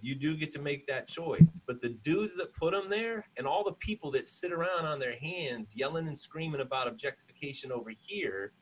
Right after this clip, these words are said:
but then sit for two hours at this game and don't say a word about it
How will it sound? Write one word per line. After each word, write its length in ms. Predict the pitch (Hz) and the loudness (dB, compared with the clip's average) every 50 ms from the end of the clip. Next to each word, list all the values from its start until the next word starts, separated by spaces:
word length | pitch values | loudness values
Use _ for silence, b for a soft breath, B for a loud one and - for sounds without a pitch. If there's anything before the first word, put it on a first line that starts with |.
| _ _ _ - | _ _ _ -6
but 120 | - 127 127 | -6 -4 0
then 160 | 160 151 139 127 | 0 -2 0 -2
sit 320 | - - - - 208 208 - - | -4 -2 2 2 2 2 2 -6
for 80 | 165 | -6
two 280 | 147 - - 196 196 196 | -6 -6 -6 -2 0 2
hours 340 | 185 185 180 180 170 160 156 | 4 4 6 6 4 4 2
at 160 | 165 160 - - | 0 -2 0 0
this 200 | 156 139 135 - | 0 0 0 -2
game 640 | 113 117 147 156 156 147 120 101 95 92 87 87 - - _ _ - - | -2 0 0 2 2 2 2 2 0 -2 -6 -8 -12 -16 _ _ -6 -2
and 300 | 123 120 120 120 120 - - - _ _ _ _ _ _ - 113 101 | 0 0 0 -2 -4 -8 -16 -20 _ _ _ _ _ _ -12 -6 2
don't 280 | 151 151 151 151 127 | 4 4 4 4 0
say 260 | - - - 147 139 131 | -2 2 4 6 8 8
a 100 | 120 113 | 8 8
word 180 | 107 101 98 95 101 110 - | 6 4 0 -4 -8 -4 -2
about 140 | 90 82 80 | 0 0 0
it 120 | - - | -2 -6